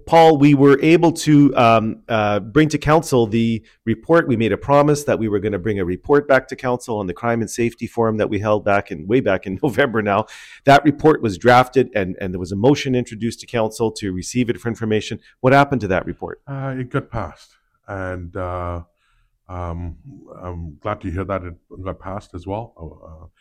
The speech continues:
Speaker 2: you know, but it was a great forum. Uh, people were asking us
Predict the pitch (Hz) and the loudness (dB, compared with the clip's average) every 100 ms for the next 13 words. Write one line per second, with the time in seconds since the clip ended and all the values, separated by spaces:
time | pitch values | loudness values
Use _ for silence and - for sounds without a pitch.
0 | _ _ - 123 104 110 110 107 107 - | _ _ -12 -10 -6 -4 -4 -6 -12 -8
1 | 123 - - 87 85 82 80 82 80 80 | -8 -8 -10 -8 -6 -8 -10 -10 -12 -16
2 | 71 _ 101 - 92 87 80 - _ - | -20 _ -20 -10 -8 -8 -10 -14 _ -20
3 | - 87 90 82 - 95 101 - 95 87 | -18 -8 -8 -8 -8 -10 -10 -10 -12 -12